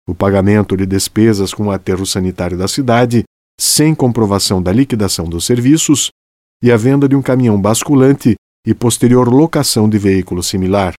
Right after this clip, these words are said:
O procedimento afrontou os princípios da economicidade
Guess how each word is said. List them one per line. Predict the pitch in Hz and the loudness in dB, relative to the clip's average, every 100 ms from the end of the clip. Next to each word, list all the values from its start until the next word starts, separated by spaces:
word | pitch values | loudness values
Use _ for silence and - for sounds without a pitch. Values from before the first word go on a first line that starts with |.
| _ _ _ _ _ _ | _ _ _ _ _ _
O | 98 | -12
procedimento | 85 95 - 107 127 120 151 147 113 _ _ - | -8 -4 -2 0 2 2 2 0 -2 _ _ -6
afrontou | 123 - 139 139 - 147 156 | -4 -2 0 0 2 4 4
os | - | 2
princípios | 120 110 - 107 98 92 | -2 -4 -2 -2 -2 0
da | 120 | 0
economicidade | 135 107 95 87 82 139 131 127 131 123 | 0 -2 -2 -2 -4 -2 0 0 0 -2